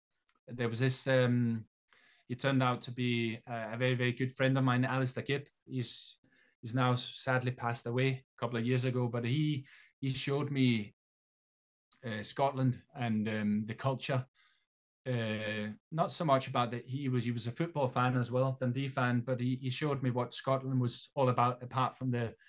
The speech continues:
the football. Um, so that was, that was great. And that made me feel at home, and that made me appreciate all the things that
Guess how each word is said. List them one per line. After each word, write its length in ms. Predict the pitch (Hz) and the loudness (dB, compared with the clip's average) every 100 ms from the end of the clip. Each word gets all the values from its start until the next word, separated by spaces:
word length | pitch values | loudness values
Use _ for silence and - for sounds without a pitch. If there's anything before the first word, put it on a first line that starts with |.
| - _ | -20 _
the 60 | 127 | -10
football. 520 | - 147 143 131 - - - _ _ | -6 -4 -2 -4 -4 -14 -20 _ _
Um, 720 | 127 120 113 113 110 107 104 | -2 0 2 0 -2 -2 -4
so 100 | - 123 | -4 -2
that 160 | 135 | 0
was, 220 | 131 - - | -2 -6 -4
that 100 | 156 | -4
was 120 | 131 | -4
great. 340 | - 143 147 - - | -2 -2 -4 -14 -14
And 140 | 131 123 | -4 2
that 260 | 135 131 | 2 2
made 200 | 135 127 | 0 2
me 420 | 131 117 113 101 - _ - | 2 2 2 -2 -10 _ -10
feel 200 | 143 131 | -2 0
at 80 | 120 | 0
home, 380 | 127 139 147 131 _ _ _ _ - | 0 0 -2 -6 _ _ _ _ -6
and 220 | 123 117 | -2 0
that 200 | 123 120 | 2 0
made 320 | 117 117 113 123 | 0 -2 -2 -2
me 280 | 117 117 | 0 0
appreciate 680 | 127 - 127 - 131 113 98 - - _ _ _ _ - | -4 -4 -4 -2 0 -2 -4 -12 -20 _ _ _ _ -4
all 160 | 139 127 | 0 2
the 80 | 120 | 2
things 360 | 127 123 123 | 2 2 2
that 200 | 113 101 | -4 -8